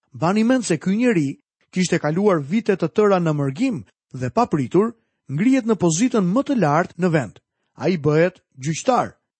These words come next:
Reagimi natyror i një njeriu që lartësohet papritur është ngazëllimi. Në ngazëllimin e tij, ai bën një premtim të pamenduar. Keni parasysh se Jefteu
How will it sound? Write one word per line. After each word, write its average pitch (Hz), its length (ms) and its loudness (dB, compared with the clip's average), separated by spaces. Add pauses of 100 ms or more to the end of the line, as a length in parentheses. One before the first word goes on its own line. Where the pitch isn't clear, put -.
(120)
Reagimi 160 480 0
natyror 220 640 2
i 170 100 0
një 190 240 0
njeriu 226 440 4
që 175 160 -2
lartësohet 175 760 0
papritur 196 640 -2 (200)
është 170 300 -2
ngazëllimi. 165 580 -4 (360)
Në 180 180 2
ngazëllimin 208 640 2
e 226 100 2
tij, 190 440 0 (180)
ai 170 280 0
bën 208 340 2 (120)
një 170 160 0
premtim 208 540 -2
të 160 240 -2
pamenduar. 190 600 0 (500)
Keni 151 200 -6
parasysh 139 440 0
se 180 120 2
Jefteu 175 560 0